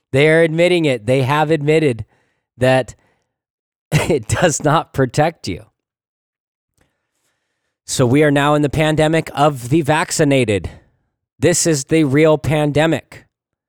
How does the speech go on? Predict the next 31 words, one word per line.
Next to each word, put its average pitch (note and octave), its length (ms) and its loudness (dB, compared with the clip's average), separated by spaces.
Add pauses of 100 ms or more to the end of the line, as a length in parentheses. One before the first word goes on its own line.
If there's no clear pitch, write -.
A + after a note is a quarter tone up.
(200)
The A2 140 -2
vaccinated D3+ 680 0
people, D3 520 -2
all E3+ 520 2
you E3+ 300 -2
people. D#3 540 -4 (1000)
And C3+ 140 -4
some F#3+ 180 0
of A#3 100 2
them A#3+ 160 2
are A#3+ 120 0
good C4 200 -2
people, E3+ 340 0
some F#3 200 -2
of G3+ 80 2
them G3 180 0
are F#3+ 80 0
bad F3 240 -2
people, F#2+ 380 -10 (600)
right? C#3+ 260 0
Some E3 160 0
of F#3 100 4
them F3+ 160 2
are F3+ 80 2
blind F3+ 380 0
people. G#2+ 460 -6 (420)
Some C#3+ 180 -2
of D#3+ 80 2
them F3 160 0
can F3 200 -4
see. B2 440 -4